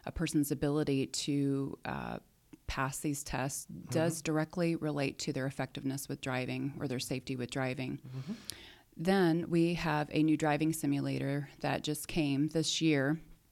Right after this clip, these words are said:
Speaker 1: And then we look at the actual task of driving. So,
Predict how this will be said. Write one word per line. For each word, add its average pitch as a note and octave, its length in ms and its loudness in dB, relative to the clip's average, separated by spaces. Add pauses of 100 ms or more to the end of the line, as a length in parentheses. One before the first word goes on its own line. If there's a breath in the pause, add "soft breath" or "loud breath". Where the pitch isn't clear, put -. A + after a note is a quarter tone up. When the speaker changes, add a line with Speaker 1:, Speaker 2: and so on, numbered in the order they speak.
(400)
Speaker 1:
And D3+ 280 4
then D#3 200 6
we C#3+ 160 4
look D3+ 260 2
at C#3 140 2
the - 100 -2
actual D3 440 0
task C#3 420 -4
of C#3+ 80 -4
driving. C3+ 460 2 (420 loud breath)
So, C#3 560 2